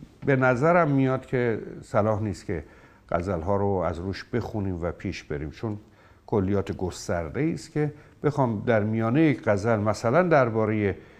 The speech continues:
انواع موسیقی در شعر حافظ صحبت کنم خیلی از موضوع غزل دور خواهیم شد. خب عرض کردم که در این نوبت می‌خوام دربارهٔ موسیقی شعر حافظ صحبت کنم. دکتر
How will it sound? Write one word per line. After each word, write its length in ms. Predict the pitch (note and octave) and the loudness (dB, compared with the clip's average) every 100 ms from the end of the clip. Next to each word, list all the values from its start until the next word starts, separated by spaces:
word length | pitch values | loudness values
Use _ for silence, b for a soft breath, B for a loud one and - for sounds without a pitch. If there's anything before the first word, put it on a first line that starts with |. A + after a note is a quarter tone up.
| B B | B B
انواع 480 | G#2 F2 A2 A2 C#3 | -8 -4 -2 2 4
موسیقی 540 | D3 A#2 - A2 G2 E3 | 4 2 -2 -4 0 2
در 180 | B2+ | 2
شعر 260 | F#2+ - F#2+ | 2 -2 -2
حافظ 320 | F#2+ F2+ G#2+ | -2 -2 -6
صحبت 440 | - G#2+ G2 G2+ - | -4 -4 -2 -2 -4
کنم 320 | A2 C3+ D3+ | -4 -2 -4
خیلی 540 | - - F3 A#2+ F#2 F#2+ | -4 4 6 6 4 2
از 260 | F2 E2 - B B - | 0 -4 -14 B B 0
موضوع 400 | A2+ G#2+ A2 G#2+ | 2 4 4 4
غزل 400 | G#2 F#2+ G#2 F#2 | 4 2 0 0
دور 220 | E2 E2+ | -4 -8
خواهیم 320 | - D2 C#2+ | -8 -8 -8
شد. 220 | C#2 C2 - | -12 -16 -6
خب 120 | - - - - - | -4 -4 -8 -12 0
عرض 260 | A2 A2 | 2 2
کردم 340 | - A#2 G#2+ F#2+ | 0 0 0 -2
که 260 | - G#2+ - B B | -4 -6 -8 B B
در 120 | - G2+ | -2 0
این 140 | A2 | 0
نوبت 360 | B2 A2 A#2+ A#2+ | 0 0 0 -2
می‌خوام 340 | A2 A#2 B2+ B B B - | -6 -6 -8 B B B -8
دربارهٔ 300 | E2+ F2+ A2+ | -6 -4 -4
موسیقی 640 | G#2+ - - E2+ A#2 F2+ | -4 -6 -8 -6 -4 -6
شعر 260 | - D2 C2+ | -8 -14 -14
حافظ 360 | C#2 C#2 - - | -16 -18 -20 -20
صحبت 440 | - - - - | -18 -18 -20 -20
کنم. 220 | - - _ _ _ _ _ _ _ B B B B B B _ - | -20 -20 _ _ _ _ _ _ _ B B B B B B _ -2
دکتر 360 | D#3+ E3+ F3 | 0 4 2